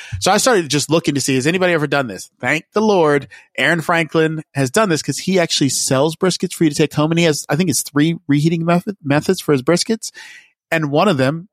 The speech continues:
is an immersion circulator. His recommendation was heat the water to a hundred and eighty degrees, get your brisket in, and immediately pull,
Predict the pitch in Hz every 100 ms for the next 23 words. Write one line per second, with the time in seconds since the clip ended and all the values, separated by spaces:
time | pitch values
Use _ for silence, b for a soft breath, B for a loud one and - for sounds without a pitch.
0 | - 120 143 131 123 143 143 226 - 123
1 | 98 107 113 B B B B _ - 208
2 | 254 190 139 131 123 117 117 135 123 123
3 | 127 123 - _ - 185 - 170 165 165
4 | - 143 127 - 160 165 160 147 135 120
5 | 113 110 160 - - _ _ _ _ _
6 | _ _ _ _ - 185 180 147 180 -
7 | 139 131 - 139 135 139 147 165 185 175
8 | 147 135 - 131 123 123